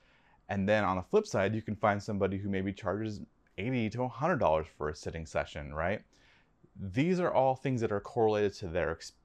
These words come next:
to their knowledge, because if you're charging, if a image capturing pro, pro is charging less, chances are they're trying to build their portfolio still. They don't have quite enough experience if it's l-, on the lower end,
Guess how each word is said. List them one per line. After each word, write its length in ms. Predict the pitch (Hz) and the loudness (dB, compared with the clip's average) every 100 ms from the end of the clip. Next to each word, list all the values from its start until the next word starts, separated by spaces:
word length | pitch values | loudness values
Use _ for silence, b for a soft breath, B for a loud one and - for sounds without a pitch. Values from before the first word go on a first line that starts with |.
| _ - | _ -10
to 140 | 101 | -4
their 180 | 90 85 | -2 -2
knowledge, 640 | 82 80 82 73 - - | -2 2 4 2 -4 -12
because 460 | - - 90 78 82 - | -14 -8 -6 -6 -8 -12
if 180 | 95 - | -12 -6
you're 80 | 127 | -6
charging, 640 | 143 151 127 117 101 101 - | -2 2 2 0 -4 -6 -6
if 200 | - 104 | -6 -2
a 200 | 95 90 - _ _ _ | -2 -4 -8 _ _ _
image 320 | 135 175 294 - | -2 0 -2 0
capturing 380 | 139 113 117 | 0 0 -2
pro, 220 | 110 95 - - | -4 -4 -4 -4
pro 360 | 110 85 80 - _ | 2 4 2 -2 _
is 160 | 92 95 | -10 -8
charging 560 | - 113 104 95 85 | -2 0 0 -2 -6
less, 540 | 90 165 87 87 - - b b b b b | 0 2 4 2 -4 -20 b b b b b
chances 580 | - - 160 220 220 135 | -14 -8 -4 -2 -2 2
are 540 | 92 151 123 92 95 - _ _ _ - | 4 6 6 2 0 -6 _ _ _ -8
they're 240 | 101 151 | -2 0
trying 280 | 165 170 170 | 0 -2 -2
to 60 | 143 | -2
build 280 | 117 127 | 0 0
their 120 | 110 104 | 0 -2
portfolio 720 | - 107 - 95 87 76 78 | -2 -4 -2 -2 0 -2 -6
still. 340 | - - 69 | -10 -12 -8
They 120 | 85 95 | -4 -4
don't 100 | 123 | -2
have 260 | 127 120 | -4 -4
quite 300 | - 123 123 | -4 0 0
enough 200 | 123 120 | 0 -4
experience 560 | 127 - - 117 113 107 | -6 -8 -4 -2 -2 -6
if 100 | 92 | -10
it's 120 | - | -12
l-, 160 | 87 87 | -8 -4
on 160 | - 95 | -4 -4
the 80 | 85 | -2
lower 340 | 101 113 - | 0 2 0
end, 280 | 110 110 | -2 -4